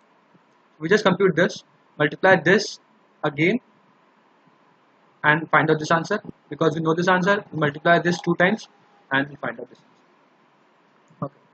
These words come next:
And if it's odd, we'll do two into, we multiply two separately and make it a two ki-, two to the power. So if it's two to the power three, we will find out two and two to the power two.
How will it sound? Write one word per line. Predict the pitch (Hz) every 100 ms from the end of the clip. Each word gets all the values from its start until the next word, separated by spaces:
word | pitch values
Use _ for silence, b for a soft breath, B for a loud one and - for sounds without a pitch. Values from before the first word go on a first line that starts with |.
| -
And | 139 175
if | 175
it's | 196 -
odd, | 143 190 220 _ _ _ _ _ _ _ _ _ _ _ _ _ _ _ _ _ 156
we'll | 160 165
do | 156 220 - _ -
two | 196 262 - -
into, | 160 196 247 - _ _ _ - _ _ _ _
we | 160 165 _ 160
multiply | 160 156 185 190
two | 196 202
separately | 170 - 170 208 247 156
and | 165
make | 160 190
it | - 156
a |
two | - 156 -
ki-, | 170 _ _ _ -
two | 175
to | 170
the | 165
power. | 135 107 - _ _ _ -
So | 160
if | 160
it's | 175 -
two | 175
to |
the |
power | 175 175 180
three, | - 185 254 _ _ _ _ _ _ _ _ _ _ _ _ _ _ _ _
we | 147
will | 170
find | 175 156 170
out | 180 190 - _ _ _ _
two | 196 240 - _ _ _
and | 165 160
two | 156
to | 143
the |
power | 131 139
two. | -